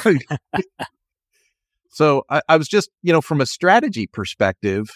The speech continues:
Speaker 2: you know, and you could answer this twenty different ways, I know that, but, but from a strategy perspective, how do you approach or deal with, you know, you're building a, a new, you know, top line product,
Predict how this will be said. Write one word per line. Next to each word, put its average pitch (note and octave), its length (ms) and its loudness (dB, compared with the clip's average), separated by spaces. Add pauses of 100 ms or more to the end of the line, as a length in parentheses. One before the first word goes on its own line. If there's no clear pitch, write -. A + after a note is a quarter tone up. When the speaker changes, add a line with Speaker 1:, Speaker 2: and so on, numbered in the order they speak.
(360)
Speaker 2:
you C3+ 120 2
know, B2+ 180 2
and C3 100 -2
you C3 80 0
could C3 100 -4
answer D3+ 280 0
this C#3 140 -4
twenty C#3 280 2
different A#2 300 -4
ways, C3 240 0
I G#2+ 100 2
know B2+ 200 2
that, F#2+ 280 -4
but, A#2 140 -6 (440)
but A#2 100 -8
from B2 140 -2
a B2 60 2
strategy C#3 560 -2
perspective, A#2+ 800 -2
how C#3 320 2
do D#3 80 -2
you C3+ 340 -2
approach C3 680 -2
or G#2+ 180 -2 (140)
deal C3+ 380 2
with, G2 360 2 (840)
you A2 100 0
know, A#2 60 4
you're A#2 240 2
building A#2+ 580 2
a, G#2+ 120 -4 (140)
a A2 120 2
new, C3+ 680 0 (580)
you C3+ 100 2
know, G2 300 -2
top C3+ 320 0
line A#2+ 540 0 (220)
product, G#2+ 560 0